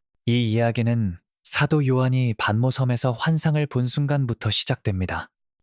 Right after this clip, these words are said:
요한계시록 일 장 십 절부터 십일 절에 따르면 요한은 주의 날에 성령에 감동되어 예수님의 음성을 들었어요.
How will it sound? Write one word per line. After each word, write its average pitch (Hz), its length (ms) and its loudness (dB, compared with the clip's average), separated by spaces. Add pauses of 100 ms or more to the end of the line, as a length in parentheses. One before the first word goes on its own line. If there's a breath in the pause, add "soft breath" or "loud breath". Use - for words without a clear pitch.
(100)
요한계시록 147 800 2
일 113 220 2
장 143 200 2
십 - 220 -2
절부터 135 500 0
십일 156 360 0
절에 135 240 0
따르면 101 540 0 (600)
요한은 117 480 2
주의 131 320 0
날에 131 280 2
성령에 165 500 2
감동되어 120 720 0 (260 loud breath)
예수님의 151 560 2
음성을 117 440 0
들었어요. 92 680 -4